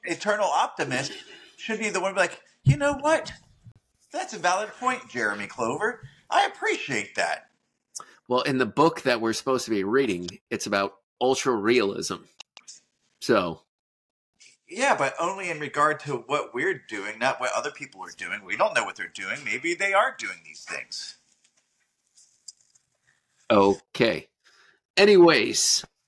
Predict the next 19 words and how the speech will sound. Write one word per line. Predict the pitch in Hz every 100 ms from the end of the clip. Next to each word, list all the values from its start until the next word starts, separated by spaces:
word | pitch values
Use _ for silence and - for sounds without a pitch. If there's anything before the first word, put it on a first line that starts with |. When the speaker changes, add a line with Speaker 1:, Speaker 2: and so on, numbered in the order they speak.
| _ _ _ _ _ _ _ _ _ _
Speaker 2:
Jesus | - 143 101 - -
Christ. | - - - - - - _
<laughs> | - - - - _ _ _ _ _ _ _ _ _ _ _ _ _ _ _ _ -
It's | 170 202 - _ - 175
genuinely | - 185 220 240 220 190 196
like | 180 170 185
you | 180
come | - - 180
on | 143 143 147
here | 165 170 196 185 -
with | 147 170 160 - -
zero | 127 - 127 175 180 170
self-restraint. | - 170 151 - 131 - 123 104 - - - _ _ _ _ _ - _ -
Zero. | 156 262 247 131 - - _ _ _ _ _ _ _ _ _ _ 165 143 _ _ _ _ _ _ _
Speaker 1:
What | 170 175 311
are | 311
you | 294
talking | - 254 254 214 143
about? | 104 92